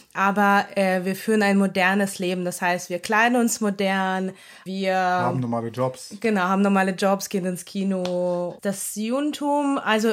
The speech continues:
Speaker 1: das unterscheidet sich bei uns beiden. Ich bin ja geboren, äh, als Jüdin in einer, ja, jüdischen Familie in der Ukraine.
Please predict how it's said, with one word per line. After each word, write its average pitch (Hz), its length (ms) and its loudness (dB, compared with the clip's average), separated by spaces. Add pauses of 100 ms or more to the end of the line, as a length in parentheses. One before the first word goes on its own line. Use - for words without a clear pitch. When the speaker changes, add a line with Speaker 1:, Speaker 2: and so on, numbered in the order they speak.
(140)
Speaker 1:
das - 80 -14
unterscheidet 190 560 -4
sich 214 180 -8
bei 196 80 -2
uns 196 180 -2
beiden. 214 440 -2 (500)
Ich 208 220 -4
bin 214 180 0
ja 196 460 2 (260)
geboren, 226 600 0
äh, 208 580 2
als 214 300 -6
Jüdin 262 720 2
in 226 300 -4
einer, 214 560 -2
ja, 190 260 -4
jüdischen 240 460 0
Familie 233 500 2
in 220 80 0
der 196 100 0
Ukraine. 240 640 0